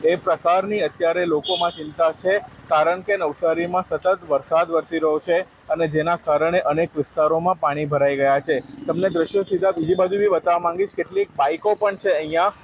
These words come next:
એ પણ પાણીમાં છે અને સાથે જ આ જે નીચાણવાળા વિસ્તારોમાં જે લોકોએ ગાડી પાર્ક કરી છે, એ વિદ્યાર્થીઓ છે અત્યારે એ પણ પાણીમાં ચાલી અને બી-, પોતાના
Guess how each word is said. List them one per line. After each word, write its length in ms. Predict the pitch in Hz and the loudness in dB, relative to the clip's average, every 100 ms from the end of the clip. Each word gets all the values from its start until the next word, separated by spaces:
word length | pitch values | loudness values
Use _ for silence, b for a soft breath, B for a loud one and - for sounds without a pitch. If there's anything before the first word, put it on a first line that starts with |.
| - 160 | -8 -4
એ 80 | |
પણ 200 | 165 208 | 0 0
પાણીમાં 600 | 208 160 151 165 175 175 | 0 0 0 0 0 0
છે 200 | 170 190 | 0 0
અને 220 | 185 165 170 | 0 0 -2
સાથે 420 | 165 143 202 196 | 0 0 0 -2
જ 140 | - | 0
આ 120 | 160 | -2
જે 300 | 156 170 190 185 - - 170 | 0 0 -2 -4 -12 -20 -10
નીચાણવાળા 640 | 160 160 220 220 220 214 | -4 -2 0 0 2 0
વિસ્તારોમાં 960 | 190 202 - 165 165 151 170 170 175 170 - | -2 -6 -2 0 0 -4 -2 0 2 0 -4
જે 80 | 175 | 0
લોકોએ 420 | 156 139 175 180 | 0 0 -2 0
ગાડી 300 | 143 147 180 | 0 0 -2
પાર્ક 240 | 175 160 - | 0 -2 -2
કરી 260 | 165 156 | -4 -4
છે, 240 | 156 175 196 - _ 165 | -4 -4 -4 -8 _ -4
એ 100 | 151 - - 156 | -4 -6 -12 -2
વિદ્યાર્થીઓ 760 | 147 156 214 214 220 180 156 | 0 2 0 0 -4 -2 -2
છે 280 | - 165 170 | -4 -2 -2
અત્યારે 480 | 147 - 160 156 165 | -4 -8 -4 -2 0
એ 180 | 156 151 | 0 -2
પણ 220 | - 185 | 0 0
પાણીમાં 540 | 170 143 156 180 190 | 0 -2 -2 -2 -2
ચાલી 400 | - 156 160 170 | 0 0 2 2
અને 360 | 147 156 175 131 _ - - 156 | 0 2 0 0 _ -20 -16 0
બી-, 200 | 160 427 | 0 0
પોતાના 720 | - 165 - 185 190 208 220 | -2 -2 2 0 2 2 0